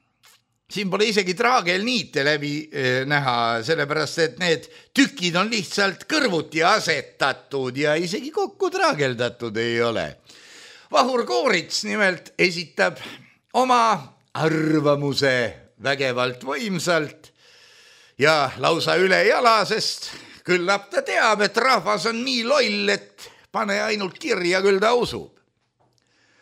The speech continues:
Kirjutab tema nii: Vaesed peaksid olema rassismi vihaseimad vastased, sest see kahandab sissetulekuid.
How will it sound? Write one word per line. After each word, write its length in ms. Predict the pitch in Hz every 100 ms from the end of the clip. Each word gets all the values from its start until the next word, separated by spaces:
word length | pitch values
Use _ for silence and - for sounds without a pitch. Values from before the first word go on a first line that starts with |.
| _ _ _ _ _ _
Kirjutab 560 | 311 349 311 - 247 247
tema 260 | 240 185
nii: 320 | 131 87 67 - _ _ _ _ _ 73
Vaesed 800 | 151 196 190 180 175 185 180 - _ _ _ _ _ -
peaksid 520 | 180 190 - - 175
olema 420 | 190 190 185 180 180
rassismi 1080 | 180 175 - 190 202 - 165 185 160 131
vihaseimad 1200 | 185 262 170 214 214 190 - 185 202 175 180 160 104 98
vastased, 920 | 180 202 - 147 123 107 110 82 - _ _ _ _ _
sest 440 | - 151 139 - -
see 280 | 208 233 220 214 - _ _
kahandab 720 | 139 170 175 147 147 151 151
sissetulekuid. 1400 | - 180 175 - 135 113 127 110 85 - 85 76 64 _